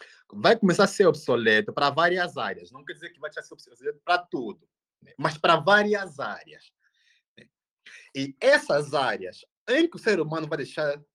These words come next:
de ser importante, muita gente vai perder emprego. Então, ah,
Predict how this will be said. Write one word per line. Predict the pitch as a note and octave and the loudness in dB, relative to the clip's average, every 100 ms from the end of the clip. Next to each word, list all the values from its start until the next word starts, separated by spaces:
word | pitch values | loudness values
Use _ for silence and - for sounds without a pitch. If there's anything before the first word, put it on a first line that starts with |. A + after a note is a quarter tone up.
| _ _ _ | _ _ _
de | B2+ | -16
ser | B2 D#3+ | -8 -6
importante, | D3+ D3+ G2 _ E3+ D#3 A2+ G#2 _ _ _ _ _ _ _ _ _ _ _ _ A2 _ - | -6 -8 -12 _ 0 0 -2 -8 _ _ _ _ _ _ _ _ _ _ _ _ -20 _ 0
muita | F#3 A#3 C#4+ C#4+ F3 | 4 6 6 4 4
gente | F#3+ G3 | 6 6
vai | E3+ | 6
perder | F3 D3+ D3 | 6 4 4
emprego. | D#3 D#3+ D3+ A2+ F#2+ - _ _ _ _ _ _ _ _ _ _ _ _ G#2 | 2 0 0 0 0 -10 _ _ _ _ _ _ _ _ _ _ _ _ -14
Então, | G#2 C3+ C#3 C#3+ D3 _ - - _ _ _ _ _ | -2 2 4 2 -2 _ -20 -20 _ _ _ _ _
ah, | G2+ G2 G2 G2 G2 F#2+ G2 G2 | -6 -2 -2 -2 -2 -2 -2 -4